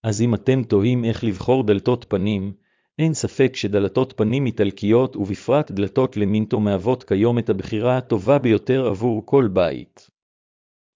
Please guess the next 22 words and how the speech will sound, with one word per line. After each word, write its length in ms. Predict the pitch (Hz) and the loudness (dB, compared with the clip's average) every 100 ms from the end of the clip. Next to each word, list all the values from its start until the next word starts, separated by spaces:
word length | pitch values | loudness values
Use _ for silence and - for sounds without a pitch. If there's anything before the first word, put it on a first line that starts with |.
| - | -10
ניתן 340 | 98 - 170 | -6 2 2
לבחור 500 | 147 98 - 120 131 | 2 0 0 2 2
מהמגוון 600 | 120 98 95 92 104 131 | 2 0 0 -2 0 0
המוצע 380 | 120 101 - 139 | 0 -2 2 2
בתחום 420 | 131 - - 139 | 2 -2 -2 -2
דלתות 380 | 110 101 135 135 | 0 0 0 2
אלה 200 | 147 143 | 2 2
את 120 | 107 | 2
הדלתות 420 | 101 98 98 135 - | 0 -2 0 0 0
המתאימות 560 | 113 110 107 135 143 | -2 -2 -2 -2 -2
ביותר 420 | 104 101 - 135 | 0 0 2 0
לביתכם, 600 | 110 92 101 92 - 76 - - _ _ _ - | 2 2 0 -2 -8 -8 -10 -20 _ _ _ -4
בהתאם 460 | 101 95 139 127 | -2 0 0 0
לכל 300 | 104 - 143 | -2 2 2
הפרמטרים 640 | 127 110 104 117 123 123 113 | 2 0 0 -2 -2 -2 0
הרלוונטיים 760 | 98 101 95 131 123 117 127 117 | 0 0 0 -2 -2 -4 -4 -6
העומדים 500 | - 113 104 98 131 | -6 -2 -2 0 0
על 120 | 113 104 | 0 -2
הפרק. 600 | - 85 62 60 _ _ _ _ _ _ _ _ _ _ _ _ - | -2 -4 -4 -10 _ _ _ _ _ _ _ _ _ _ _ _ -6
ומה 260 | 107 139 | 0 2
בנוגע 420 | 151 113 95 110 123 | 2 2 2 2 2
למחיר? 580 | 101 98 95 95 87 | 2 -4 -4 -6 -6